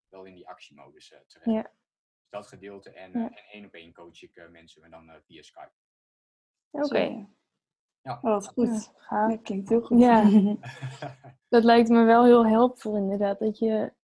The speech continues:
Speaker 2: dat er echt iemand is die erover praat. En als je erover praat, dat een beetje, dat je het ook in je eigen hoofd over gaat nadenken en dat
Speaker 3: Ja,
Speaker 2: het
Speaker 3: dat heb
Speaker 2: ook,
Speaker 3: ik nu
Speaker 2: eh,
Speaker 3: ook al door dit gesprek.
Speaker 2: <laughs>
Speaker 3: Al
Speaker 1: Ja.
Speaker 3: die voorbeelden, denk ik van, "Oh ja," en dan ga ik er zelf ook, eh,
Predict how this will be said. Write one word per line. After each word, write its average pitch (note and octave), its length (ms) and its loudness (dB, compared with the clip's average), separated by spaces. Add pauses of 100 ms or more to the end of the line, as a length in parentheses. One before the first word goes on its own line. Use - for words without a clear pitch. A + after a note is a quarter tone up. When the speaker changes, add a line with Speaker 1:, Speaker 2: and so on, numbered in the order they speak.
(440)
Speaker 2:
dat G#3+ 160 -8
er G#3+ 60 -6
echt A3 140 -8
iemand A3+ 400 -2
is A3 300 2
die A3 440 2 (140)
erover G#3+ 400 2
praat. G#3+ 420 2
En G3+ 80 -6
als G3+ 160 -4
je - 80 -8
erover G#3 240 -2
praat, G#3 320 0
dat G#3 160 -8 (140)
een G#3+ 100 -8
beetje, G#3 540 -4
dat G#3 180 -4
je - 60 -4
het G#3 140 -4
ook G#3+ 160 -2
in G#3+ 100 -2
je G#3 80 -2
eigen G#3 640 -2 (460)
hoofd G#3+ 440 2
over G#3 240 -2
gaat G#3 180 -6
nadenken G3+ 540 -6
en G3+ 60 -12
dat G3+ 140 -10
Speaker 3:
Ja, A3+ 60 -2
Speaker 2:
het G3+ 100 -4
Speaker 3:
dat G#3+ 80 -4
heb G3 100 -6
Speaker 2:
ook, G3+ 140 -2
Speaker 3:
ik G3+ 80 -2
nu G#3 60 0
Speaker 2:
eh, G#3 80 2
Speaker 3:
ook G#3 140 -4
al G#3 140 -2
door F#3+ 160 -2
dit F#3+ 200 -8
gesprek. - 420 -16
Speaker 2:
<laughs> A#3 1500 4
Speaker 3:
Al A3+ 140 0
Speaker 1:
Ja. A3+ 60 2
Speaker 3:
die G#3 100 -8
voorbeelden, C4 560 6
denk A#3 180 4
ik A#3+ 60 -8
van, - 180 0
"Oh C4 180 6
ja," G#3 180 4
en G#3+ 140 -4
dan G3+ 380 -8
ga G#3+ 120 -12
ik G3 140 -12
er G#3 80 -18
zelf G#3 260 -14
ook, G#3 240 -14
eh, G3+ 80 -20